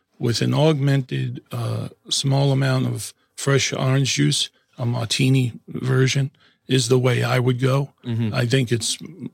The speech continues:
Speaker 1: props itself up better with bitters, you know,
Speaker 2: Nice.
Speaker 1: and orange and as a hint.
Speaker 2: Mm-hmm.
Speaker 1: But, uh, and then there's the fun way. That's what I find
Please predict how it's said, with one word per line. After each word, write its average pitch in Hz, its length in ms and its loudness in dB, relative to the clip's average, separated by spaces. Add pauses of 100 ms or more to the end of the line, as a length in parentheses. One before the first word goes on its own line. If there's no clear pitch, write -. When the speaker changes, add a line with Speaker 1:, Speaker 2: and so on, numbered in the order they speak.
Speaker 1:
props 120 380 -4
itself 117 440 -4
up 120 220 -4
better 120 300 -4 (260)
with 127 300 2
bitters, 113 540 0 (360)
you 131 200 -2
know, 113 220 -4 (380)
Speaker 2:
Nice. 113 460 -4
Speaker 1:
and 113 160 -2
orange 120 520 -2
and 113 480 -6 (540)
as 110 180 0
a 110 60 2
hint. 104 380 0 (280)
Speaker 2:
Mm-hmm. 107 300 0 (200)
Speaker 1:
But, 117 380 -2
uh, 113 300 -4 (120)
and 156 180 6
then 196 160 6
there's 208 220 4
the 220 80 2
fun 127 300 4
way. 131 220 4
That's 143 280 0
what 160 260 0 (180)
I 143 80 2
find 143 560 2